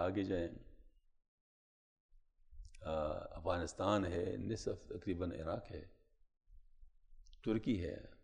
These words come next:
تو یہ سب کثرت کی آبادی والے ممالک ہیں، یہ سب فقہ حنفی کے پیروکار ہیں۔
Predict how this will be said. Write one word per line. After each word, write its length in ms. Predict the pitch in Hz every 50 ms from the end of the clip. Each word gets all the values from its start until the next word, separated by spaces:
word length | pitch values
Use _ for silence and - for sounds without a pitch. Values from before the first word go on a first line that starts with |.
| _ _ -
تو 40 | 196
یہ 60 | 208
سب 280 | - - 233 220 175 - - - - - _ _ _ - - - -
کثرت 420 | - 226 220 - - 208 185 156 -
کی 120 | - -
آبادی 340 | 87 98 95 101 98 98 95
والے 280 | 95 92 90 87 87 85 - - - - - - - - -
ممالک 400 | - 90 92 87 82 80 76 -
ہیں، 100 | - - - - - - _ _ _ _ _ _ _ _ _ _ _ _ _ _ _ _ _ -
یہ 60 | 127 120
سب 280 | - - 139 127 120 113 110 101 - - - -
فقہ 200 | 107 - - -
حنفی 340 | - - - - 120 107 87
کے 200 | 87 82 82 - - - -
پیروکار 400 | - 67 58 - - - - -
ہیں۔ 200 | - - - -